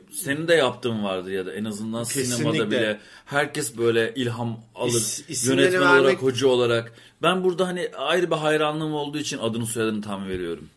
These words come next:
Speaker 2: Mesela şunu, geçen sene işte benim, e, bir hocam vardı, Çetin Sarıkartal.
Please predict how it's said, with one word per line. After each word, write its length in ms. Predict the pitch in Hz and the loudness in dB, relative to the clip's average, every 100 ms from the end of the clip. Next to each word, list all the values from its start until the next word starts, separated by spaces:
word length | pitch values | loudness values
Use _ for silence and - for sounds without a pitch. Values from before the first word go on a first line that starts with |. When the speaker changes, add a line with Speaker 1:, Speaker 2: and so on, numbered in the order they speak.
| _ | _
Speaker 2:
Mesela 400 | 156 143 160 180 | -4 -2 2 4
şunu, 380 | 185 196 190 151 | 2 0 -2 -2
geçen 360 | 131 143 175 180 | -4 -4 -2 -2
sene 240 | 175 147 | -4 -6
işte 220 | 139 - | -4 -6
benim, 240 | 160 160 156 - | -6 -8 -10 -14
e, 200 | 135 131 | -16 -10
bir 220 | 139 143 - | -8 -8 -10
hocam 420 | - 147 147 147 | -10 -6 -4 -4
vardı, 320 | 139 120 110 107 | -4 -6 -8 -10
Çetin 300 | 143 131 143 | -12 -10 -10
Sarıkartal. 760 | 147 139 143 135 120 143 202 | -8 -8 -8 -8 -8 -8 -8